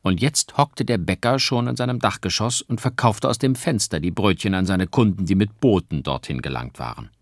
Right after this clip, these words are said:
Aber irgendwie sahen die Leute an diesem Morgen doch verändert aus. Nicht mehr so mürrisch, so unzufrieden.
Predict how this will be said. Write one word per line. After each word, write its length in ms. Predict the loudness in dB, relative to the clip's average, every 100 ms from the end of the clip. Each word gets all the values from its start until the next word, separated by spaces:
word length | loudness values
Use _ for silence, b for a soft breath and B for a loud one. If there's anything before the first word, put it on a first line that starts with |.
| _ _ _ _ _ _ _ _ -6
Aber 300 | -4 -4 -8 B B B B _ _ _ -2
irgendwie 500 | 0 0 0 0 -2 _ _ -2
sahen 220 | 2 4
die 80 | 4
Leute 260 | 4 4
an 80 | 2
diesem 180 | 2 4
Morgen 320 | 4 2 0
doch 200 | -2 -4
verändert 520 | -4 -4 -2 -6 -10
aus. 300 | -12 -6 -6 -8 _ _ _
Nicht 220 | -6 -4 -2
mehr 100 | 0
so 100 | 2
mürrisch, 520 | 2 0 -4 -6 -8 _ _
so 100 | -12
unzufrieden. 680 | -4 -2 0 -2 -4 -8 -14